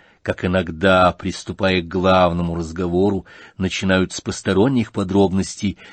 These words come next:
не относящихся прямо к делу. «Как в коридор зашёл, то и подумал, а ведь, может, и он сидит, меня ждёт теперь, как я его в эту же самую минуту.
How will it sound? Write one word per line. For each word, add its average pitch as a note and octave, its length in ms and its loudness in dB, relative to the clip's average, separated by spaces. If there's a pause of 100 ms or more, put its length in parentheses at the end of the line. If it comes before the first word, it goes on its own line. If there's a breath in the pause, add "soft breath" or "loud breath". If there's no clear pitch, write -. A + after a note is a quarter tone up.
(120)
не G2 160 0
относящихся G2+ 800 -4
прямо G2+ 300 -6
к F2 80 -12
делу. E2 420 -6 (460 loud breath)
«Как A2 400 0
в - 140 -18
коридор G#2+ 520 2
зашёл, G#2 760 0 (340 loud breath)
то G#2+ 160 2
и A2 100 4
подумал, G2+ 760 0 (420 loud breath)
а - 160 2
ведь, C3 340 0
может, B2 420 -2
и B2 60 6
он A#2+ 460 6
сидит, A2 840 0
меня A#2+ 540 4
ждёт G2 580 0
теперь, G#2+ 560 0 (300 loud breath)
как A#2 320 0
я A2+ 260 4
его F#2 460 2
в A2 120 -4
эту F#2 300 0
же F2 140 -4
самую F2+ 580 0
минуту. F#2 520 -2